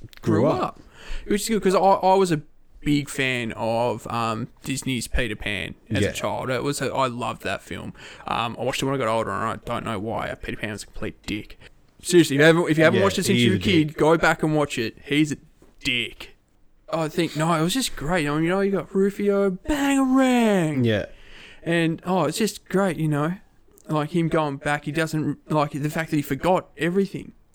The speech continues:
Speaker 1: He doesn't remember being on Neverland and being there with the kids 'cause, you know, uh, what was it? Wendy's granddaughter? Great-granddaughter.
Speaker 2: Granddaughter, I
Speaker 1: I
Speaker 2: think.
Speaker 1: think, yeah, granddaughter.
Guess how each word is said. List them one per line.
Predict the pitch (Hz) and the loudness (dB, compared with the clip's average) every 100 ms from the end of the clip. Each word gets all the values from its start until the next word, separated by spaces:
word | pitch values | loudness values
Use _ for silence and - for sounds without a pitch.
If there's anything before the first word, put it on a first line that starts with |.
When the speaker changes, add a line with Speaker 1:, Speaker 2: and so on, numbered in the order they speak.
| - _ _ | -20 _ _
Speaker 1:
He | 151 | -4
doesn't | 156 160 151 | -2 0 -2
remember | 139 151 147 | 0 0 -2
being | 131 139 147 151 | -4 -2 0 0
on | 143 | 0
Neverland | 131 127 127 113 110 | -2 -2 -4 -4 -4
and | 123 | -6
being | - 139 143 | -4 -4 -2
there | 135 | -2
with | 131 - | -4 -8
the | |
kids | - 127 104 - - | -10 -8 -8 -10 -14
'cause, | - 135 123 - - - - - | -10 -6 -6 -6 -10 -14 -20 -12
you | - 139 | -6 -6
know, | 135 110 156 - | -6 -8 -10 -8
uh, | 156 135 | -4 -2
what | 156 165 | 0 0
was | 160 | 0
it? | 147 - - | -2 -4 -16
Wendy's | 147 151 160 151 131 110 - - _ - | -4 -2 0 -2 -4 -6 -12 -16 _ -16
granddaughter? | - 104 143 - 339 415 | -8 -4 -2 -2 -4 -2
Great-granddaughter. | 190 - 160 113 90 - - - _ | -2 -2 -6 -6 -6 -8 -14 -20 _
Speaker 2:
Granddaughter, | - 101 101 101 95 85 71 | -6 -4 -2 -2 -4 -4 -6
I | |
Speaker 1:
I | - | -8
Speaker 2:
think. | - | -4
Speaker 1:
think, | 170 165 | -4 0
yeah, | 165 | -2
granddaughter. | 143 151 160 175 156 123 107 101 | -2 -2 -2 0 0 0 -2 -4